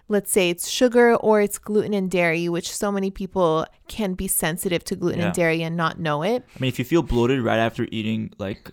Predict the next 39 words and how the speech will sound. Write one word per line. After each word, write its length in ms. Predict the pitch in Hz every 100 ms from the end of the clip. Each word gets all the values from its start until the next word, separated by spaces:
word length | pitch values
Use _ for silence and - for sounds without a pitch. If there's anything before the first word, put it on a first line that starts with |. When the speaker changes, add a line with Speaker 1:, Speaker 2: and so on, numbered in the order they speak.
| - -
Speaker 1:
Gluten 280 | - - 196
or 160 | 190
Speaker 2:
gluten 20 |
Speaker 1:
dairy. 360 | 185 - - 110
Speaker 2:
or 100 | 120
dairy, 340 | 120 117 110 110
Speaker 1:
Yeah. 40 |
Speaker 2:
like, 280 | 107 196 - _ _ _ _ _ -
Speaker 1:
Or 40 | 214
Speaker 2:
like, 60 |
Speaker 1:
if 100 | 214
you 60 | 233
Speaker 2:
that's 100 | 202
Speaker 1:
have 80 | 120
Speaker 2:
an 60 |
immediate 320 | 110 120 120 -
Speaker 1:
cystic 60 |
Speaker 2:
sign, 320 | - 110 104 104
yeah. 60 |
Speaker 1:
acne, 380 | 101 98 233 262
Speaker 2:
Yeah. 180 | - 113
Speaker 1:
like, 280 | - 165 170 -
you 220 | 190 202
really 240 | 202 202
have 180 | 208 185
to 100 | 208
think 180 | 202 196
about 160 | 185 143
it, 80 |
because 380 | - 190 196 175 - - _
studies 400 | - 208 185 190
show 220 | - 190
that, 220 | 185 151
like, 200 | 160 165
dairy 300 | - 185 180 175
can 200 | - 180
increase 400 | 170 - 185 -
androgen 520 | 165 165 175 175 156
levels. 520 | 98 - 78 - -